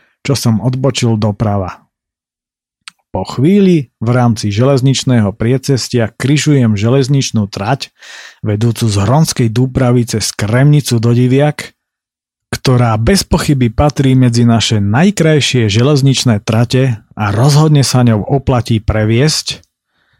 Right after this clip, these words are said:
A v zápätí sa vnáram do prudkom malebnej ihráčskej doliny, zaliatej večerným slnkom, ktorou cesta stúpa len pozvoľna. Za ihráčskou pílou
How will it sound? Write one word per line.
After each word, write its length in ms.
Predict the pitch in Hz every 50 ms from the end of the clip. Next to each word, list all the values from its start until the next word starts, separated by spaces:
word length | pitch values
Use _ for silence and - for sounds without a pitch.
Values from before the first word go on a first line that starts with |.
| _ _ _ _ _ _
A 160 | - 110 98
v 60 | - -
zápätí 640 | 113 147 196 208 202 - 214 202 - - 175 170 170
sa 240 | 151 - - 110 95
vnáram 640 | 98 113 127 156 185 202 202 190 180 160 156 139
do 80 | 113 110
prudkom 560 | 98 - - 120 151 208 196 - - - 139
malebnej 880 | 120 113 110 113 131 160 196 202 190 160 147 143 139 131 123 107 101 104 -
ihráčskej 800 | - 165 156 165 170 165 156 151 139 - - - - 120 101 101
doliny, 640 | 101 120 120 123 135 139 135 131 135 135 139 131 - - -
zaliatej 640 | 107 101 113 113 123 131 131 123 120 - 110 101 98
večerným 640 | 104 143 160 - - 156 147 131 113 101 95 92
slnkom, 720 | - - - 180 202 202 190 - 180 170 165 165 151 135 120 - - _ _ _ _ _ _ _ _ _
ktorou 560 | _ - - _ - 190 214 214 196 170 147 131 120
cesta 400 | - 139 135 - - 135 110 -
stúpa 480 | - - - 151 175 151 - 139 127
len 240 | 123 123 117 113 110
pozvoľna. 720 | 120 120 113 101 101 104 101 101 98 98 95 92 87 - _ _ _ _ _ _ _ _ _ _ _ _
Za 220 | - 110 107 - -
ihráčskou 880 | - 190 160 151 170 165 151 139 - - - - - 110 101 95 -
pílou 580 | _ - 160 180 190 180 160 151 143 135 123